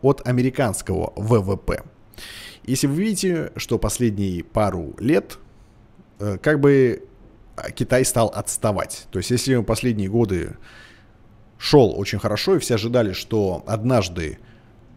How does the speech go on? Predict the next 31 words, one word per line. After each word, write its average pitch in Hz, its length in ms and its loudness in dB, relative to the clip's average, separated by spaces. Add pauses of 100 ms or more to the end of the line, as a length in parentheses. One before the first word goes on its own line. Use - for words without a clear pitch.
(200)
С - 240 0
Ш 110 280 2
А 78 40 -4
переплюнет, 196 760 -2 (100)
оказалось, 117 440 -4
что 123 200 -2
это 117 480 -2
не 110 260 -2
пок-, - 280 -2
пока 151 300 2
не 165 160 2
сейчас. - 560 -4 (560)
Вот 117 140 0
если 117 140 4
мы 113 80 2
посмотрим 113 380 2
с - 80 -6
вами 98 140 0
вот 95 100 -2
эту 98 180 -4
гонку 160 380 4
вселенского 143 520 2
масштаба, 135 580 0 (420)
то, 92 640 0
посмотрите, 120 280 2
где 104 140 -2
было 104 160 0
в 98 40 -2
восьмидесятые 110 580 -2
годы 160 240 2
Китай, 135 560 -2